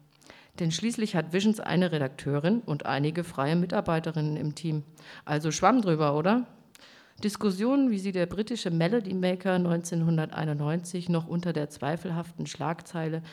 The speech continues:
„Can Women Do the Rock and Roll?“ führte, sind mittlerweile obsolet.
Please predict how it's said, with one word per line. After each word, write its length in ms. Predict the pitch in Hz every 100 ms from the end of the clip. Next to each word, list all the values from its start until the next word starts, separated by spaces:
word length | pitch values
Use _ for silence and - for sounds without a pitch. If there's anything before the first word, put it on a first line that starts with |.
| - -
„Can 380 | - 170 156 143
Women 400 | 156 220 214 202
Do 280 | 180 196 202
the 100 | 190
Rock 280 | 156 160 170
and 100 | 160
Roll?“ 380 | 143 165 233 -
führte, 520 | - 147 143 175 214 - - -
sind 280 | - 196 180
mittlerweile 560 | 185 185 180 175 180
obsolet. 560 | - - 208 156 139